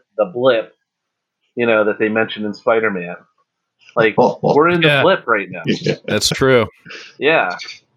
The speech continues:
Speaker 1: So, um,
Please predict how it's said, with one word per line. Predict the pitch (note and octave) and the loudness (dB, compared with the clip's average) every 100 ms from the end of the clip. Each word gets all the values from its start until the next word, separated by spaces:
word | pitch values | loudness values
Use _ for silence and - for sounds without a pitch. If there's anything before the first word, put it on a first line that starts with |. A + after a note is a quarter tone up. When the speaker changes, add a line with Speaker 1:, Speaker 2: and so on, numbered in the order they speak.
| _ _ | _ _
Speaker 1:
So, | - A#2 A#2 A#2 A2+ - _ _ _ _ _ _ _ _ _ _ _ _ _ _ _ _ _ | -2 2 2 2 -4 -10 _ _ _ _ _ _ _ _ _ _ _ _ _ _ _ _ _
um, | B2 A#2 A2 G#2+ G2+ | -2 0 0 -2 -8